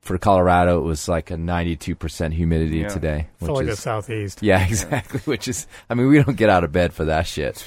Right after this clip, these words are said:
Speaker 1: <laughs> at all.
Speaker 2: No.
Speaker 1: <laughs> But, uh, so, I mean, you guys can talk about this individually, you know, what's evolved in your climbing in the last ten years.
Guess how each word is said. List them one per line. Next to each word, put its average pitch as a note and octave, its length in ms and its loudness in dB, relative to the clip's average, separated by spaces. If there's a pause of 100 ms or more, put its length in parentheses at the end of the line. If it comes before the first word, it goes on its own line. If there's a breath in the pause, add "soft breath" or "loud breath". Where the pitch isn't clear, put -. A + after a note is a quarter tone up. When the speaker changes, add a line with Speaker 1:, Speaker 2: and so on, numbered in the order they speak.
Speaker 1:
<laughs> G2+ 120 -6
at A#2+ 80 -2
all. G2 340 -2 (180)
Speaker 2:
No. F#2 240 -8
Speaker 1:
<laughs> E3 100 0 (540 loud breath)
But, E3 180 6
uh, D3+ 200 6
so, E3+ 440 4 (180)
I D3 80 0
mean, C#3+ 380 4 (160)
you E3 200 -4
guys F3 240 6
can D3 140 0
talk C3+ 340 2
about A2 260 0
this G#2 220 -6
individually, G2 840 -2 (360)
you G2+ 160 -6
know, F#2 160 -2
what's F#2+ 400 0
evolved F#2+ 480 2
in F2+ 80 -2
your F2+ 120 -2
climbing F2+ 400 -2
in E2+ 40 -4
the E2 80 -4
last E2 280 -4
ten E2+ 180 -4
years. E2 340 -4